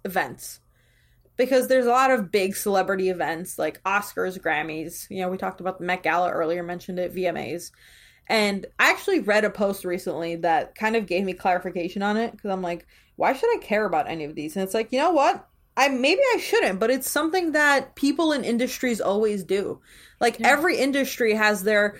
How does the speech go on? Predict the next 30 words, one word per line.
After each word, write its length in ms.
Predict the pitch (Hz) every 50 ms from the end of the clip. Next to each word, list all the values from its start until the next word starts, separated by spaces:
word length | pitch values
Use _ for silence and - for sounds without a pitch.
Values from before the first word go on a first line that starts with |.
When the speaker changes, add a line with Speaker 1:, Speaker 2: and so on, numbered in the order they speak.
| - - _ -
Speaker 1:
"Let's 240 | 226 233 233 - -
celebrate 640 | - - - 254 254 285 277 214 220 240 240 233 233
these 200 | 240 233 220 -
people." 460 | - - 247 262 262 - - 104 104
Like, 180 | 135 180 180 -
I 160 | - 226 247
work 200 | 269 285 285 285
in 100 | 285 240
market 360 | 220 220 247 - - 247 -
research, 440 | 196 247 277 - - 226 202 196 -
and 120 | 220 208 208
they 80 | 214
always 240 | 233 240 240 220 214
have, 260 | - 226 214 214 202
like, 340 | 202 202 190 185 180 - - _ - - - - _ _ _ -
"These 180 | 262 294 311
are 140 | 302 302 294
the 100 | 277 277
people, 320 | 277 285 311 311 262 233 214
top 320 | - - 262 262 254 262
fifty, 400 | - - 285 269 262 262 - 262
you 400 | 254 254 240 240 226 226 226 226
know, 120 | 220 214
whatever, 440 | 208 202 220 233 247 240 214 190 190
or 60 | 196
forty 360 | - - 247 233 233 233 240 240
under 240 | 233 220 214 214
forty 460 | 214 - - 247 233 226 214 196 190 185
for 220 | 185 - 196 185
whatever." 480 | 185 185 175 208 233 190 - - -